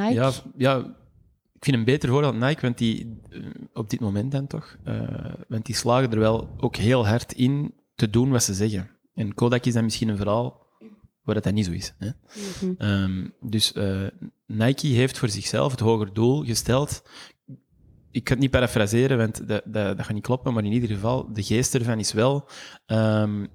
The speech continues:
Speaker 2: innovatie en inspiratie brengen naar alle atleten van de wereld. En dan met een asterixje bij atleet, als je een lichaam hebt, ben je een atleet. En dat is ijzersterk, want dat is iets dat je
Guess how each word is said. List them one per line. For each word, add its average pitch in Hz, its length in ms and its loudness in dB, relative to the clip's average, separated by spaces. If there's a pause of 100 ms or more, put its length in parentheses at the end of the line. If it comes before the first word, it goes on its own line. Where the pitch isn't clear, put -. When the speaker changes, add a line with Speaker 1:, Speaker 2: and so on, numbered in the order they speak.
(160)
Speaker 2:
innovatie 127 800 2
en 110 120 2
inspiratie 110 600 2
brengen 139 500 0
naar 104 240 0
alle 123 220 2
atleten 117 420 2
van 110 140 0
de 95 80 0
wereld. 131 540 0 (460)
En 110 100 -2
dan 107 180 0
met 104 100 0
een 101 220 -2 (100)
asterixje 117 600 0
bij 110 240 2
atleet, 120 640 0 (360)
als - 160 -2
je 107 80 0
een 101 60 4
lichaam 127 300 2
hebt, - 340 -8 (540)
ben 117 160 4
je 113 60 0
een 101 180 2
atleet. 101 480 0 (840)
En 117 180 2
dat 104 140 2
is - 280 -4 (220)
ijzersterk, 131 760 0
want 113 480 -2 (400)
dat 113 220 0
is 135 100 2
iets 151 280 0
dat - 240 -2
je - 200 -4